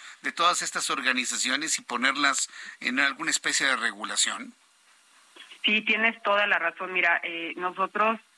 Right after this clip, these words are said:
Speaker 2: eh, pues, el camino que llevamos, eh, ya caminado con este tema de bienestar animal, sí nos hemos dado cuenta que hay varias pseudoprotectoras que, pues, que solamente lucran con,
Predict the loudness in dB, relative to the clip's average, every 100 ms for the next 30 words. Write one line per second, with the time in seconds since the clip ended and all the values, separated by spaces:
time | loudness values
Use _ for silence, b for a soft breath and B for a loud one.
0 | _ -20 -20 -8 0 2 2 0 -4 -14
1 | _ _ _ -6 -4 0 2 2 2 0
2 | 0 0 0 2 4 4 2 -4 -8 -8
3 | -6 -6 -6 -10 _ _ _ -6 2 4
4 | 4 2 -8 b b b _ _ -12 -2
5 | 0 2 2 2 2 -2 0 -2 0 -2
6 | 0 2 2 2 -2 -6 -4 0 0 0
7 | 0 0 0 -4 -4 -2 -2 2 2 2
8 | 0 0 0 0 0 2 2 2 0 -2
9 | _ _ _ _ -2 -2 -2 -2 -2 -4
10 | -2 0 0 -2 -4 0 0 -2 -10 -20
11 | -20 -2 -2 -2 0 0 2 2 2 2
12 | -2 -2 0 0 0 -8 _ _ _ _
13 | -4 2 2 0 -6 _ -8 -6 -4 -6